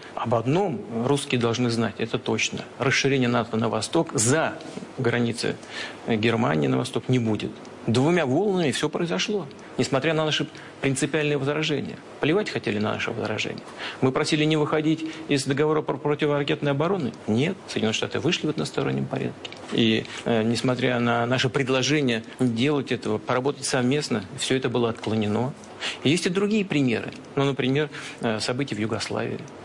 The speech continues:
Вы знаете, что и президент Ельцин категорически возражал против военных операций, которые не были,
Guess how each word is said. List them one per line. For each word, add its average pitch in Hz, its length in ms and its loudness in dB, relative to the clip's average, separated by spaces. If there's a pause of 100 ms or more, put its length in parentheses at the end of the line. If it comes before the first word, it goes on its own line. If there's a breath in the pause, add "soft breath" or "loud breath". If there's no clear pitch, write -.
Вы 113 120 2
знаете, 143 360 0
что - 180 0
и - 20 -6
президент 117 400 0
Ельцин 135 360 0
категорически 127 560 0
возражал 110 480 0
против 107 280 -6
военных 120 300 0
операций, 143 520 -2 (160)
которые 120 440 0 (360 loud breath)
не 120 220 4
были, 131 320 2